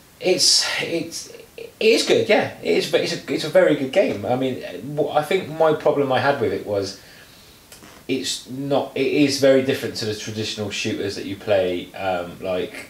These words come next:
uh, you know, Call of Duties and Battlefield and all that. It's not that at all. It's very much a character-driven game where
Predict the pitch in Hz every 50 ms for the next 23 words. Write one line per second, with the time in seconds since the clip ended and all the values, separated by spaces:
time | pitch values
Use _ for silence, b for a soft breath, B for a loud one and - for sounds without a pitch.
0 | - - - - 90 87 - - 87 92 95 87 85 85 - - - - - -
1 | 95 90 90 90 85 82 101 110 - - - - 95 90 90 87 90 87 90 -
2 | - 113 117 113 - 117 113 113 110 110 - 101 92 - - - - 104 95 87
3 | 85 - - - - - 120 120 117 113 107 - - - - - - - 113 110
4 | - - - 101 95 - 107 98 92 95 92 90 95 92 92 90 92 95 92 92
5 | 92 92 92